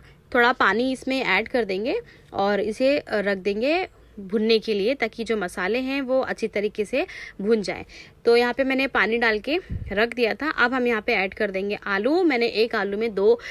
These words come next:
इस तरीके से कट किया है, बहुत ज़्यादा छोटा नहीं, अ, काटा है मैंने। और इसे भी डाल देंगे ताकि जो मसाले थोड़ा बचे हैं ना भुनने के लिए, उसी मसाले के साथ ये आलू भी गल जाएगा और मसाले जो थोड़ा, अ,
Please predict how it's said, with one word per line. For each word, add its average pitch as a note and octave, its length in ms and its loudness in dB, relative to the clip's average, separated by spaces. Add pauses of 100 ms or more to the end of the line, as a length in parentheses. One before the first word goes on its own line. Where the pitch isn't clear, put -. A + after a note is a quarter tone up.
(280)
इस A3 100 -6
तरीके A3+ 300 4
से B3 120 0
कट G3 220 -2
किया B3+ 180 0
है, C4+ 140 -2
बहुत G#3 240 -2
ज़्यादा G#3 220 0
छोटा A3 400 0
नहीं, C4 440 0
अ, G#3 280 0
काटा F#3+ 320 -2
है A3 120 -2
मैंने। G#3+ 220 0 (500)
और G#3 220 2
इसे A3+ 240 0
भी A#3+ 100 2
डाल G3+ 240 2
देंगे D4 300 2
ताकि B3+ 260 -2
जो B3+ 140 0
मसाले A3+ 360 2
थोड़ा B3 220 0
बचे G3 280 0
हैं E4 80 4
ना F#4 80 4
भुनने C4+ 280 0
के C4+ 120 -4
लिए, C#4+ 200 0 (460)
उसी E4+ 500 2
मसाले C4+ 480 2
के D4+ 160 -2
साथ A3+ 400 0
ये C#4+ 80 2
आलू A3 400 2
भी C#4 400 0
गल G#3+ 180 4
जाएगा B3+ 340 2
और D#4+ 160 2
मसाले A3+ 380 0
जो A#3 220 2
थोड़ा, A3+ 240 -2
अ, G3+ 400 -2